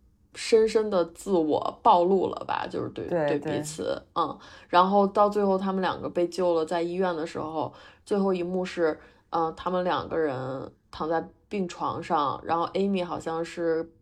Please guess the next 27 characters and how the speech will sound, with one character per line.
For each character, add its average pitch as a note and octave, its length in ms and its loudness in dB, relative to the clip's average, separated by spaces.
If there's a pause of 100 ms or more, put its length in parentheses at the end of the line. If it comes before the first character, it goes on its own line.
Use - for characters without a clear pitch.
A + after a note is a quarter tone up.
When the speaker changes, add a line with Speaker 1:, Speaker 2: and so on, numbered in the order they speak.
(140)
Speaker 1:
跟 F#3 260 0
Danny F#3 320 0
是 F3 180 -8
那 E3 200 -6
种 A#2+ 280 -6
两 D3 200 -6
个 E3 100 -4
人 E3 180 -2
互 F#3 160 -10
相 F#3 220 -2
拥 G#3+ 220 0
抱 G3 260 4
着。 - 240 -10 (680)
Speaker 2:
嗯， D3+ 400 -8 (200)
Speaker 1:
嗯， C#3+ 220 -4
Speaker 2:
对， F3 100 0
Speaker 1:
然 D3+ 160 2
后 F3+ 80 0
这 G#3 160 2
个 F#3+ 80 2
是 F3+ 120 -6
最 D#3+ 140 -2
后 D#3 160 0
一 - 40 4 (200)
幕， - 220 -8
Speaker 2:
对。 D#4+ 200 0
Speaker 1:
嗯。 - 260 -8